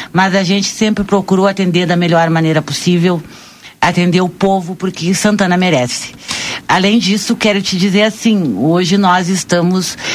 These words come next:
eh, com as folhas dos novos aposentados do município. E a gente quer atendê-los bem. Eh, o Banrisul tem a linha de consignados, tanto para Estado, município,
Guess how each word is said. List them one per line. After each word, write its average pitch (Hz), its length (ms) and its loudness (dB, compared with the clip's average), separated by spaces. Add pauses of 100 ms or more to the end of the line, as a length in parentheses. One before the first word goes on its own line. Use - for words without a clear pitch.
(160)
eh, 175 280 2
com 202 200 0
as 208 140 0
folhas 180 440 0
dos 190 200 0
novos 175 480 2
aposentados 190 1300 0
do 139 100 -4
município. 131 680 0 (500)
E 151 180 2
a 170 60 2
gente 170 340 0
quer 196 400 0
atendê-los 160 600 2
bem. 156 440 0 (460)
Eh, 165 240 4
o 165 80 0
Banrisul 175 500 0
tem 180 220 0
a 165 60 2
linha 170 280 2
de 156 120 2
consignados, 160 880 0
tanto 156 240 0
para 165 100 2
Estado, 156 580 0
município, 156 960 0